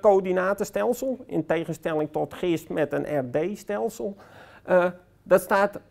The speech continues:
dus je hebt een soort, eh, illus-, eh, eh, eh, illustratiepunt waar,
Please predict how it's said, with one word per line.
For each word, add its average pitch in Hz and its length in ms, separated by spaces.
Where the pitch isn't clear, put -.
dus 175 280
je 202 80
hebt 190 160
een 190 100
soort, 190 340
eh, 175 300
illus-, 175 400
eh, 151 280
eh, 156 600
eh, 151 140
illustratiepunt 170 1040
waar, 147 220